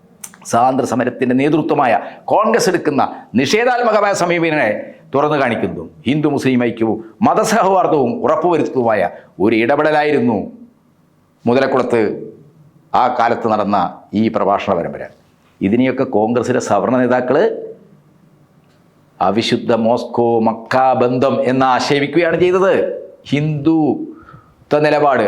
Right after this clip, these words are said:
അതായത് ഹിന്ദു-, മൃദു ഹിന്ദുത്വ നിലപാടുള്ള കോൺഗ്രസ്സുകാർ ആ, ആ കോൺഗ്രസിനെ ആദർശവൽക്കരിച്ച്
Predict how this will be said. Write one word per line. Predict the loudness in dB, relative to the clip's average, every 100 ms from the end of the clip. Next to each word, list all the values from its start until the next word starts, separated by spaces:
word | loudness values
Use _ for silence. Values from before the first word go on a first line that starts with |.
| 2
അതായത് | 2 2 0
ഹിന്ദു-, | -2 0
മൃദു | 2 2
ഹിന്ദുത്വ | 2 2 2 2 0 -2 -4
നിലപാടുള്ള | 0 2 2 2 0 0
കോൺഗ്രസ്സുകാർ | 0 -2 0 2 0 -4 -8 -10 -12 -18 -20 _ _ -16 -6
ആ, | -6 -4 -2 0
ആ | 0
കോൺഗ്രസിനെ | 0 0 0 0 0 -2 0 0
ആദർശവൽക്കരിച്ച് | 0 0 -2 -2 -2 0